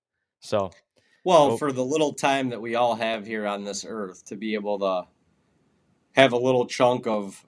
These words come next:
Speaker 2: ground that you can call your own and that, you know, you can kind of control for the time that you're here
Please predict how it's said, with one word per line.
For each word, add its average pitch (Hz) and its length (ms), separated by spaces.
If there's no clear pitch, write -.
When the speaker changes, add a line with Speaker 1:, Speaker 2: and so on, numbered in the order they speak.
Speaker 2:
ground 113 520
that 107 100
you 107 160
can 98 180
call 110 460
your 101 260
own 98 460
and 101 200
that, 101 320
you 117 120
know, 95 240
you 107 180
can 104 180
kind 107 260
of - 120
control 101 760
for 107 120
the 95 100
time 107 340
that 95 100
you're 95 140
here 98 440